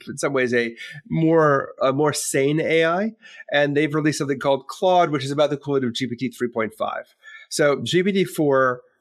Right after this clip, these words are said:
is the most powerful public model, and that's Bing's creative mode and Open A I's premium product. And so those are the models, right? Now, are other people training models right now? Definitely, right? There's lots of small models. Meta has models, and, and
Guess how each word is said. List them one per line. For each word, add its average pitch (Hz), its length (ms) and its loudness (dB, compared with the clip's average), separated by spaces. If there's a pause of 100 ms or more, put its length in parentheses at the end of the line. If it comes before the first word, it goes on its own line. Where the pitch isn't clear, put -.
(120)
is 127 220 -2
the 131 200 0
most 131 220 0
powerful 127 480 0
public 113 360 -6
model, 101 240 -2
and 107 40 -2
that's 110 200 -2
Bing's 110 640 -4
creative 104 300 -2
mode 101 360 -2
and 107 280 -6
Open - 240 -4
A 107 100 -2
I's 98 540 -4 (260)
premium 107 460 -2
product. - 500 -4 (380)
And 143 160 0
so 190 100 2
those 202 180 2
are 220 60 2
the 208 80 2
models, 214 380 2
right? 135 160 2
Now, 139 220 0 (280)
are 143 160 4
other 160 160 4
people 151 220 0
training 143 340 0
models 143 340 0
right 185 160 0
now? 202 260 2 (440)
Definitely, 135 400 0 (180)
right? 123 240 0
There's 139 220 -2
lots 156 220 2
of 170 100 0
small 185 300 2
models. 117 320 0
Meta 139 260 2
has 139 300 0
models, 127 480 0
and, 117 520 -4 (320)
and 120 440 0